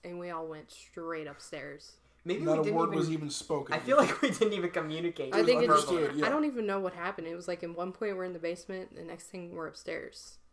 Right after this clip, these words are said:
Speaker 3: The first threesome I was ever in, that's very much a similar topic. I was trying to avoid certain people all night, and then, uh, to escape, I went up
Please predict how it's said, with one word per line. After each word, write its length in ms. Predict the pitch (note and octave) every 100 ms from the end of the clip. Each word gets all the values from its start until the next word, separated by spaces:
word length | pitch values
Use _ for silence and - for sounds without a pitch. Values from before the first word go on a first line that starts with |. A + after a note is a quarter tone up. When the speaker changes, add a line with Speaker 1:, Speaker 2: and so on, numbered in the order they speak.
| _ _
Speaker 3:
The 80 | C3
first 360 | - F3 F3+ -
threesome 320 | D3+ D3 C3
I 100 | C3
was 160 | B2 A#2+
ever 280 | A#2 A#2
in, 280 | A#2+ A#2 G#2+ G2
that's 360 | A2 G#2+ - - A#2+
very 260 | A#2 A#2 A#2+ B2+
much 320 | A#2+ - - G#2+ A#2
a 60 | A#2+
similar 480 | C#3+ B2+ A2+ A2 A#2 _ -
topic. 380 | - A#2+ B2 A#2+
I 80 | A#2
was 120 | A#2+
trying 220 | - C3
to 80 | B2
avoid 500 | A#2 A#2+ C3 B2+ B2 - _ _ _ _
certain 360 | - C#3+ A#2+ A#2+
people 280 | C3 A#2 A#2
all 200 | A#2 A#2+
night, 420 | A#2+ A#2+ A#2 - -
and 140 | A#2+ A#2+
then, 280 | A#2 A#2 A2+ _ _
uh, 200 | A2 A2+ G#2
to 100 | -
escape, 480 | G#2+ - C3 C3 - _ _ _ _ _ -
I 80 | A#2+
went 180 | A#2+
up 140 | A2+